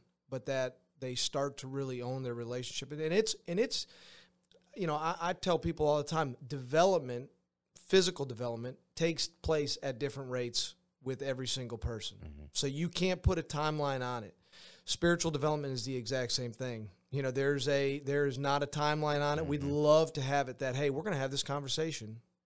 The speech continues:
Speaker 1: and we're gonna see an immediate change. Uh, it doesn't happen like that. So the, that,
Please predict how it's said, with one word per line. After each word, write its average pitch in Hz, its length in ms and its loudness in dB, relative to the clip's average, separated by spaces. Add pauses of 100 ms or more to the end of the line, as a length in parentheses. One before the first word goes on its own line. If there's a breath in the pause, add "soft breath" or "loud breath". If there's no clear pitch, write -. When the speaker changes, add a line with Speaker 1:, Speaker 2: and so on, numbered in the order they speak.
(140)
Speaker 1:
and 135 120 -2
we're 135 80 0
gonna 147 120 2
see 143 200 0
an 135 80 -4
immediate 135 360 -6
change. 139 460 -6 (480 loud breath)
Uh, 127 220 -2
it 147 60 0
doesn't 147 200 2
happen 165 300 4
like 110 180 -6
that. 101 300 -12
So 135 440 0
the, 147 480 -2 (100)
that, 156 400 0